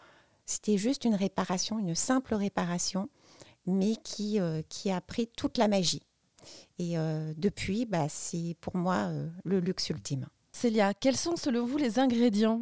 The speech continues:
Speaker 2: justement pour créer de belles émotions dans l'expérience client, au-delà d'une simple relation transactionnelle comme c'est vou-, souvent le cas quand on est en contact avec une marque ?
Speaker 1: Tout le monde, je pense, est sujet à des émotions. Mais il faut aller les chercher.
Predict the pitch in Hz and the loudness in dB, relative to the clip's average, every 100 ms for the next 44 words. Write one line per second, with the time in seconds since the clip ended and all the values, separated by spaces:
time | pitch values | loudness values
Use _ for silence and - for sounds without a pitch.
0 | - - 214 - 226 240 233 185 - 220 | -4 -6 -2 4 4 4 2 -4 0 0
1 | 185 165 214 226 202 202 196 214 202 175 | 0 2 4 4 2 2 0 -2 -2 -4
2 | - 170 175 - - 240 294 - - - | -4 -2 -2 -4 -2 -2 -2 -8 -20 0
3 | 226 240 233 240 226 190 175 233 226 202 | 4 6 8 6 6 2 0 0 0 0
4 | 185 180 170 - 214 - 180 175 - 180 | 2 4 4 2 -2 0 0 0 -2 0
5 | 190 220 175 147 - 156 160 - - 196 | 0 0 -2 -4 -4 -4 -6 -8 -2 2
6 | 185 175 170 202 214 190 - 160 156 - | 2 2 2 2 2 -2 -2 -2 -2 -4
7 | 156 180 - 151 143 - 143 143 143 - | -6 -6 -2 -2 -2 -2 -2 2 0 -2
8 | - - _ _ - - 294 269 294 320 | -16 -20 _ _ -4 4 8 10 10 8
9 | 247 196 202 - 269 285 285 - 180 - | 6 2 0 2 4 4 2 -2 2 2
10 | 240 233 220 247 220 165 185 202 208 208 | 4 4 4 4 2 2 2 4 6 4
11 | - - 156 _ _ _ _ _ 214 240 | 2 -2 -6 _ _ _ _ _ 2 4
12 | 226 202 - 262 220 226 208 190 - - | 4 2 2 4 6 4 2 2 2 2
13 | 196 - - | 2 0 -2